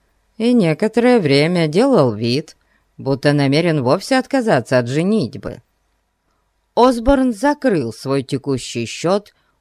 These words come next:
у Буллока и Халкера. Ходил на биржу с хлыстом, клянясь, что огреет по спине одного негодяя – не называя его, однако, по имени.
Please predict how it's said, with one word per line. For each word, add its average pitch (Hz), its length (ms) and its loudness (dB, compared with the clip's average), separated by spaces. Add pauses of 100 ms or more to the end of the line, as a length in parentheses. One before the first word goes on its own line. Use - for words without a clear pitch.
(140)
у 143 180 -2
Буллока 165 640 2
и 160 260 -4
Халкера. 120 840 -4 (840)
Ходил 139 340 2
на 139 200 2
биржу 131 600 0 (200)
с - 180 -18
хлыстом, 151 800 0 (540)
клянясь, 185 600 0
что 147 260 0
огреет 156 420 0
по 160 100 2
спине 175 560 -2 (360)
одного 139 480 0
негодяя – 135 880 0 (640)
не 185 220 0
называя 226 640 4
его, 180 260 2
однако, 123 480 2
по 151 160 2
имени. 110 600 -2